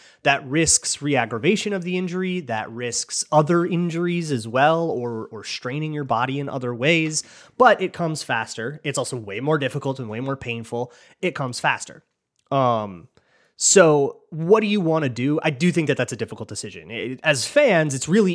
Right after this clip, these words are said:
easy for us to be like, "Well, he should do the six-week one so that he's, like, definitely back in time for camp," right? That's so easy. But it's, like, very easy for us to say, <laughs> you know, like, that's, that's his body. And, and I think that whatever decision is made,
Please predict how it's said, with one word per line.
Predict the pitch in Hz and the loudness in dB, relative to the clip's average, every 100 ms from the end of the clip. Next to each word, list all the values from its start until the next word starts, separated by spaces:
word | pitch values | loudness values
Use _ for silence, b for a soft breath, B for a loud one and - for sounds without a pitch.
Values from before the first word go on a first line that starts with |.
| - | -2
easy | 202 156 127 | -4 -4 -4
for | 147 156 | -4 -2
us | 147 | -4
to | - | -4
be | 131 | -4
like, | 135 123 | -4 -4
"Well, | 143 | -6
he | 143 | -6
should | 139 | -6
do | 147 | -8
the | 131 | -8
six-week | 147 - 214 | -8 -8 -8
one | 101 92 | -8 -10
so | - 104 | -12 -8
that | 107 | -8
he's, | 110 104 | -8 -10
like, | 110 - | -10 -10
definitely | - 117 101 110 | -10 -10 -14 -12
back | 104 - | -12 -14
in | 107 | -16
time | 107 | -16
for | - | -12
camp," | - 180 - | -6 -6 -6
right? | 135 | -8
That's | 110 - | -8 -8
so | 110 107 | -8 -4
easy. | 220 98 87 B B B | -4 -6 -12 B B B
But | 160 | 4
it's, | 190 | 6
like, | 240 208 b b _ | 6 2 b b _
very | 143 156 170 | -2 0 0
easy | 170 180 190 | -2 0 -2
for | 127 | 4
us | 147 - | 2 4
to | 247 | -2
say, | 226 262 247 - - | -2 -2 -2 -6 -16
<laughs> | _ | _
you | 220 - | 0 2
know, | 254 240 285 - | 2 2 -2 0
like, | 190 156 | -2 2
that's, | 202 196 - B B B | 0 0 -10 B B B
that's | 208 | 4
his | 233 180 | 6 6
body. | 160 107 - _ _ | 4 2 -4 _ _
And, | 135 131 | -2 -2
and | 131 131 | -2 -2
I | 131 | 0
think | 160 135 | 0 0
that | - 131 127 135 | 2 2 2 -2
whatever | 131 160 165 151 | 2 4 2 0
decision | 131 160 127 131 | -2 -2 -4 -4
is | 117 | -6
made, | 117 117 107 101 | -4 -4 -4 -8